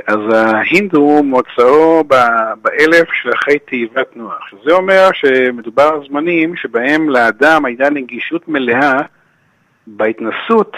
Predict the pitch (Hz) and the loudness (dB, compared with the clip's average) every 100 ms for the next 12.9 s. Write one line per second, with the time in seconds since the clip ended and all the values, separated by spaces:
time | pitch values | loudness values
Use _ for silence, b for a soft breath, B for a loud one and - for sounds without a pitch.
0 | - 123 - 117 156 - 151 143 101 90 | -12 -8 -4 -4 -6 -4 0 0 -2 -10
1 | - 131 120 131 170 175 170 156 - 127 | -8 -8 -4 0 0 2 0 0 -4 -4
2 | 131 156 147 131 120 127 151 175 165 165 | 0 0 2 0 -2 -2 0 0 0 -2
3 | 127 120 120 151 156 156 156 147 135 120 | -6 -8 -4 -4 -4 -2 0 0 -4 -8
4 | 104 143 - 110 170 190 190 135 123 123 | -6 -8 -8 -6 0 0 0 -4 -2 -4
5 | 120 113 117 147 - - 139 131 120 107 | -6 -4 -2 -2 -4 -8 -6 -4 -6 -4
6 | 113 127 135 123 117 127 131 131 117 - | -2 0 -2 -4 -8 -2 -2 -2 -6 -10
7 | 110 82 _ _ B B B B B B | -14 -16 _ _ B B B B B B
8 | 110 104 110 127 208 196 - 147 147 139 | -10 -6 -2 0 0 0 0 2 4 2
9 | 135 131 131 127 113 123 135 160 180 160 | 2 2 2 -2 -4 -6 -2 -2 -4 -4
10 | 147 175 165 156 - _ _ _ _ - | -2 2 2 0 -2 _ _ _ _ -16
11 | - 135 120 127 117 117 175 185 165 160 | -8 -6 -4 -4 -4 -2 -2 -2 -2 -2
12 | 165 160 151 - 139 170 160 160 | -2 -4 -4 -6 -6 0 2 0